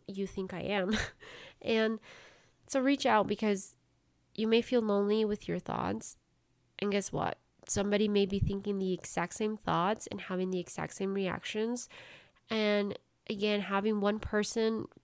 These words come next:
connect with you and relate makes the world of a difference, makes you feel less lonely. I know it has for me.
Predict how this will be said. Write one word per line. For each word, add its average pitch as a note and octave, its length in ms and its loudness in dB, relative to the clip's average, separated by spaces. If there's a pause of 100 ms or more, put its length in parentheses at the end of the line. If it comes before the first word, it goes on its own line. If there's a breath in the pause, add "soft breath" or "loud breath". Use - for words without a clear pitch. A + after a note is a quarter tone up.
connect G3 340 -2
with A3+ 160 -6
you A3+ 80 4
and A3 140 2
relate F#3 580 0 (1080)
makes G#3 240 0
the G#3 100 -2
world G3+ 220 4
of G3+ 100 -2
a F#3+ 60 -2
difference, F#3+ 520 -2
makes F#3 260 -4
you F3+ 40 -8
feel F#3 400 2
less F#3+ 340 -4
lonely. F#3 360 0
I F3 40 0
know F3+ 200 0
it - 80 -6
has F3 320 -4
for G3+ 160 -2
me. F#3 380 0